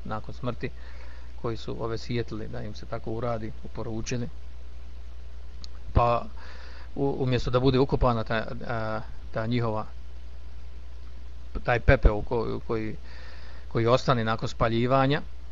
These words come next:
o, a, taj pepeo se, recimo, baci u vodu ili puhne u zrak i tako dalje, i posle su onda pitanja za njih, jel,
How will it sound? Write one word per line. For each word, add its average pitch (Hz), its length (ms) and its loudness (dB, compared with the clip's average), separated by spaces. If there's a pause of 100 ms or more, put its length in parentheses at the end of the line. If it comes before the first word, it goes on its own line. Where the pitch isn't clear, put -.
(260)
o, 139 120 2
a, 117 500 0
taj 127 120 4
pepeo 120 200 4
se, 123 80 0
recimo, 113 200 0
baci 120 300 2
u 110 60 0
vodu 120 320 4
ili 107 180 -2
puhne 110 400 0
u 120 120 0
zrak 117 420 0
i 110 60 -4
tako 117 260 0
dalje, 135 260 4 (560)
i 123 160 0
posle 123 240 0
su 120 80 -2
onda 123 100 0
pitanja 123 260 0
za 117 140 0
njih, 123 220 2
jel, 127 160 4